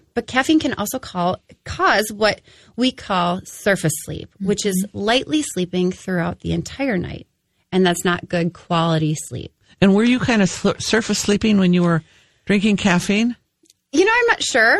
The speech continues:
Speaker 1: but probably because I would wake up quite a bit throughout
Speaker 2: Okay.
Speaker 1: the night. So
Speaker 2: Sure.
Speaker 1: that would be my guess. Yeah. Mm-hmm. If you start your day with that Starbucks Grande coffee with three hundred thirty milligrams of caffeine,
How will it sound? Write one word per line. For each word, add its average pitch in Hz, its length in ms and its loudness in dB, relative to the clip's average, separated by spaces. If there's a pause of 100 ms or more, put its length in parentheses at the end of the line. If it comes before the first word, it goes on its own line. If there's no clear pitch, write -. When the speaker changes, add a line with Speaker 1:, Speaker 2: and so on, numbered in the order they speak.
(140)
Speaker 1:
but - 160 0
probably 269 600 0
because 196 280 -2
I 220 60 0
would 214 140 0
wake 185 240 0
up 180 200 -2
quite 175 240 -2
a 170 40 0
bit 170 280 -4
throughout 185 240 2
Speaker 2:
Okay. 160 140 2
Speaker 1:
the 170 60 2
night. 170 360 -2
So - 160 -4
Speaker 2:
Sure. 208 440 0
Speaker 1:
that 226 140 -2
would 214 140 -2
be 208 100 -4
my 196 160 -2
guess. 208 380 -2
Yeah. 190 200 -6 (280)
Mm-hmm. 233 320 2 (480)
If 196 100 -6
you 214 80 -4
start 196 240 -2
your 269 140 0
day 202 240 2
with 202 180 -2
that 180 200 -2 (140)
Starbucks 185 500 -4
Grande 185 500 0
coffee 170 480 -4
with 170 180 -2
three 170 160 -4
hundred 208 380 -2
thirty 196 220 -2
milligrams 208 520 0
of 233 100 -6
caffeine, 180 600 -6